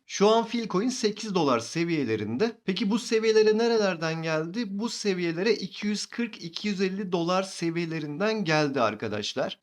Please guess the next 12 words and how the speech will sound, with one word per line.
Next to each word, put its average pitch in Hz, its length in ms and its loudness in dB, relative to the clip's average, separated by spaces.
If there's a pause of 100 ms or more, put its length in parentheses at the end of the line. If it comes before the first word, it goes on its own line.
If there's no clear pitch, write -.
Ben 190 240 2
önümüzdeki 202 640 0
süreçte 143 500 -2
yani 180 440 0
bu 175 100 -2
yüzde 165 340 -4
doksan, 175 440 -2
doksan 175 460 -4
beşi 180 440 -2
elendikten 175 800 2
sonra 123 420 -4
kriptoların 156 680 -2